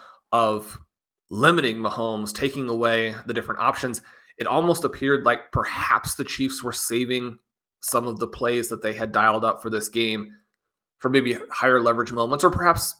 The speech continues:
just didn't work there. But that third and short play was more or less bottled up, and the way it was supposed to release, the receivers coming out there, none of that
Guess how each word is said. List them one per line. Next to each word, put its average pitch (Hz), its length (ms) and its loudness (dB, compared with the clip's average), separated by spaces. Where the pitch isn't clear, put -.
just 135 160 -10
didn't 131 180 -4
work 135 240 4
there. 92 200 -6
But - 160 -2
that 180 260 4
third 160 320 8
and 117 140 -4
short - 480 2
play 101 380 2
was 123 140 -2
more 147 140 6
or 139 60 10
less 120 200 4
bottled 117 360 4
up, 110 220 8
and 113 340 -2
the 104 160 -6
way 131 120 4
it 123 40 2
was 113 120 0
supposed 117 280 -2
to 117 60 -4
release, 110 440 -4
the 95 80 -10
receivers 110 460 -6
coming 110 260 -8
out 107 220 -6
there, 107 320 0
none 143 160 2
of 151 100 6
that 123 360 6